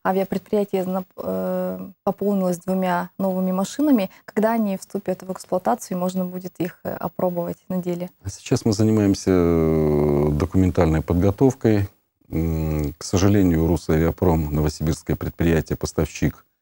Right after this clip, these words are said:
Speaker 2: изготовитель этих самолетов, э, никогда не работал с коммерческой воздушной перевозкой. Э, там несколько другие требования. Федеральные авиационные правила, э, достаточно жесткие, поэтому мы сейчас приводим в порядок техническую документацию,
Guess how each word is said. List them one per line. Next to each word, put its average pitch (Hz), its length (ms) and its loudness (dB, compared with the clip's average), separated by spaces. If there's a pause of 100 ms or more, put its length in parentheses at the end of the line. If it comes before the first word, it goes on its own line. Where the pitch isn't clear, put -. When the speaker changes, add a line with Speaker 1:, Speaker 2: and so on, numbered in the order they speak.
(280)
Speaker 2:
изготовитель 78 600 -2
этих - 140 -14
самолетов, 78 720 0 (680)
э, 76 400 4
никогда 85 380 2
не 80 80 2
работал 95 440 2
с - 120 -8
коммерческой 92 500 0
воздушной 85 480 0
перевозкой. 78 800 0
Э, 71 520 0
там 90 200 2
несколько 78 400 -2
другие 82 360 0
требования. 101 680 2
Федеральные 87 400 0
авиационные 76 480 -2
правила, 73 480 0 (960)
э, 76 300 2
достаточно 78 600 -2
жесткие, 92 560 0
поэтому 80 460 0
мы 80 80 2
сейчас - 280 -2
приводим 76 600 0
в - 100 -12
порядок 82 360 0
техническую - 520 -4
документацию, 95 1000 0